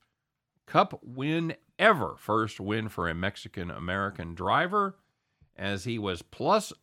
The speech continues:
twenty-five hundo to win the race at Sonoma, and that's exactly what he did. Scott,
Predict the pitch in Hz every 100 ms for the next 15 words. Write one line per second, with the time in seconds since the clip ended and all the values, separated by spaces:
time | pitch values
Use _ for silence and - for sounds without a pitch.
0 | - 190 247 269 262 262 - - 254 254
1 | 254 254 254 - 277 220 180 147 123 104
2 | 87 82 82 _ _ _ _ _ _ _
3 | - 92 107 107 98 101 107 - - 87
4 | 87 95 98 - 85 87 90 78 80 82
5 | 87 82 85 80 80 67 64 - - 98
6 | 113